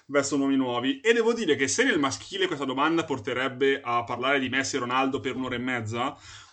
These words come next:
nel femminile o comunque nel campione ristretto purtroppo dei nostri followers, ma che speriamo si ingrandisca molto presto,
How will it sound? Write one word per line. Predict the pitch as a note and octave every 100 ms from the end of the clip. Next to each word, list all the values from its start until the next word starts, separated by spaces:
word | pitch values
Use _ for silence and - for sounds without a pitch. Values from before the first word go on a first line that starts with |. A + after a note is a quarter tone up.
| -
nel | A3+ C#4
femminile | - E3+ G3+ A3 C#3+
o |
comunque | A2+ F#3+ F#3 - B2
nel | A#2+ A#2+
campione | A2+ B2 A2+ F#3 E3+
ristretto | D3 - E3+ D3 - A#2
purtroppo | A#2+ A#2+ C#3 C3
dei | A#2+
nostri | C#3+ D#3+ C#3+
followers, | C3 D#3 C#3 A#2+ A#2
ma | A#2+ B2
che | A2+ A#2
speriamo | - C3+ B2 C3 B2
si | C3
ingrandisca | B2 B2 C3+ C#3+
molto | D#3 -
presto, | F3 B2 - F3+